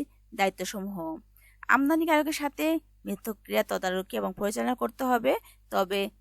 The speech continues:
পণ্যের অর্ডার পরিচালনা এবং ক্লায়েন্টের সন্তুষ্টি নিশ্চিত করতে হবে। ডেলিভারি এবং লজিস্টিক অপটিমাইজ করার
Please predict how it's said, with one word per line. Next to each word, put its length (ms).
পণ্যের 320
অর্ডার 300
পরিচালনা 520
এবং 100
ক্লায়েন্টের 420
সন্তুষ্টি 400
নিশ্চিত 320
করতে 300
হবে। 240
ডেলিভারি 480
এবং 120
লজিস্টিক 520
অপটিমাইজ 420
করার 200